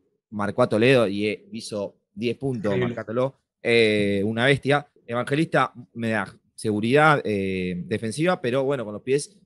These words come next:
Speaker 1: medio que todavía le cuesta un poquito, pero son cosas a pulir, no es que es un burro irrecuperable como por ahí era Aguirre el año pasado.
Speaker 2: <laughs>
Speaker 1: Eh, pero,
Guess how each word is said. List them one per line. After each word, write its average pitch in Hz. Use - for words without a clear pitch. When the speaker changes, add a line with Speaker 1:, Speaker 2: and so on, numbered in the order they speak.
Speaker 1:
medio 123
que 113
todavía 113
le 110
cuesta 123
un 107
poquito, 120
pero 135
son 131
cosas 143
a 98
pulir, 101
no 95
es 104
que 95
es -
un 92
burro 98
irrecuperable 92
como 85
por 87
ahí 92
era 87
Aguirre 92
el 90
año 90
pasado. -
Speaker 2:
<laughs> -
Speaker 1:
Eh, 120
pero, 131